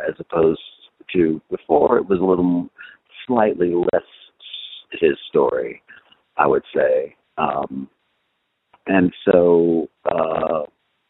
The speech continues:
those, uh, also the, um, the number of choir boys, as it were, i-, has been increased.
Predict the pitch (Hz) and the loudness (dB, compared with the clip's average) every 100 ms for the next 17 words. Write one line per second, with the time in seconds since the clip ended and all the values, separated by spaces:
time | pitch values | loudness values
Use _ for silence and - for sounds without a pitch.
0 | _ _ _ _ _ 85 92 101 101 - | _ _ _ _ _ -8 0 2 2 2
1 | 95 - 98 107 120 - 90 87 87 - | 0 2 2 2 0 2 2 2 -2 -2
2 | 87 85 82 82 80 80 82 _ - - | -2 0 0 -2 -2 -6 -12 _ -20 -18
3 | - - - 92 101 101 95 90 - 82 | -18 -12 -2 2 2 2 2 0 0 0
4 | 80 - - - 87 80 - 95 92 78 | 0 -4 -12 -2 0 0 0 0 2 0
5 | 76 71 80 73 65 65 71 - - - | -4 -10 -8 -4 -2 -2 -2 -4 -2 -2
6 | 73 76 73 - 76 71 - 82 - | -2 -4 -6 0 2 2 -2 -4 -8